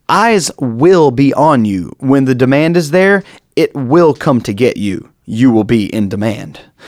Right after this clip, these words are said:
So that'll lead us to my best for last segment today. No matter what you do,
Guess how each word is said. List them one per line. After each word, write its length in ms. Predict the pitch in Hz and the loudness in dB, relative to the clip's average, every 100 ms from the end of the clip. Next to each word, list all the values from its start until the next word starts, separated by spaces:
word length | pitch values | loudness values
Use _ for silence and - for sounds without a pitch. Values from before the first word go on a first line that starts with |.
| - - - - | -20 -20 -20 -4
So 140 | 139 | 0
that'll 260 | 131 147 131 | 2 2 4
lead 200 | 139 127 | 4 2
us 140 | 120 | 0
to 100 | - | 0
my 160 | 123 110 | 0 0
best 300 | 113 120 - | 0 0 -2
for 120 | 107 | -6
last 420 | 110 131 151 151 | -2 0 0 -4
segment 500 | - 113 107 104 - | -2 0 0 -2 -4
today. 720 | - 98 95 110 156 151 104 113 _ _ _ _ _ - _ _ _ _ _ - | -8 -8 -6 0 2 2 0 -8 _ _ _ _ _ -20 _ _ _ _ _ -2
No 200 | 123 170 | 2 4
matter 320 | 220 220 165 | 4 4 4
what 460 | 127 120 160 208 220 | 2 2 0 2 2
you 80 | 196 | 2
do, 460 | 135 98 90 117 | 2 0 -6 -14